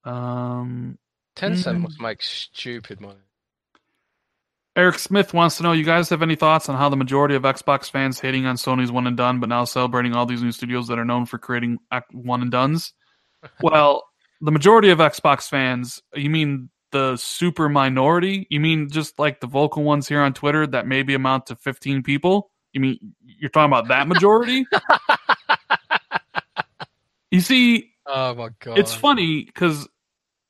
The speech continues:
Speaker 1: people, like, let's get this let's get one thing straight. The Xbox community here on Twitter and YouTube is incredibly small and has no, I wouldn't call the majority of anything. Like,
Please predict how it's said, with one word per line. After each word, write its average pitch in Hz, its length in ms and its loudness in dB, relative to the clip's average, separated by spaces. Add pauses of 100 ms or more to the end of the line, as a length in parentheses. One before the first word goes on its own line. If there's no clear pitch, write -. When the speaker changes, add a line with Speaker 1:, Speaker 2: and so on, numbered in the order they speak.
Speaker 1:
people, 240 520 2 (260)
like, 160 220 0 (1200)
let's 226 160 4
get 330 200 0
this - 220 -2 (560)
let's 185 180 2
get 226 160 0
one 190 160 4
thing 156 180 0
straight. - 320 -8 (760)
The 170 200 2
Xbox 196 480 0
community 190 380 -2
here 170 200 0
on 156 160 0
Twitter 160 280 -2
and 143 100 -2
YouTube 165 460 -2
is 127 160 -8
incredibly 131 500 -4
small 117 640 -6 (1000)
and 131 500 0
has 156 280 0
no, 160 260 2 (160)
I 165 100 2
wouldn't 240 300 2
call 226 160 4
the 208 80 2
majority 185 520 4
of 147 120 -2 (100)
anything. 147 560 -4 (480)
Like, 143 280 0